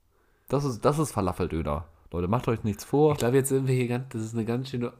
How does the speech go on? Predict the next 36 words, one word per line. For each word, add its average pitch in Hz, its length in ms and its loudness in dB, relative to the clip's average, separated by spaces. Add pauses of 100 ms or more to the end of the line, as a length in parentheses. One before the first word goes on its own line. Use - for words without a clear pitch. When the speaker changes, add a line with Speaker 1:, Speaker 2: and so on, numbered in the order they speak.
Speaker 2:
unpopular 110 600 -6
Opinion, 98 400 -6
die 87 140 -6
wir 90 100 -4
hier 90 320 -6 (240)
Speaker 1:
Bisschen, 117 300 -2
ne? 107 160 -2 (640)
Speaker 2:
Naja, 113 200 0
aber 139 140 0
auch 135 80 0
das 135 260 -4 (140)
muss 120 100 -6
man 123 80 0
aushalten 107 380 -4
können. 113 80 -2
Speaker 1:
Muss, 120 200 -4
muss 135 180 -2
man 165 100 2
auch 110 140 0
aushalten 98 440 -2
können. 90 140 -6
Dafür 123 240 6
leben 123 200 4
wir 113 140 2
in 85 80 -2
einer, 104 240 0 (840)
äh, 101 40 -4
ne? 127 140 -4 (420)
Speaker 2:
Lasst 131 260 0
uns, - 80 8
Speaker 1:
Demokratie. 170 180 2
Speaker 2:
lasst 135 200 4
uns 180 120 0
einen - 80 -10
Kommentar 147 420 -2
da. 92 300 -2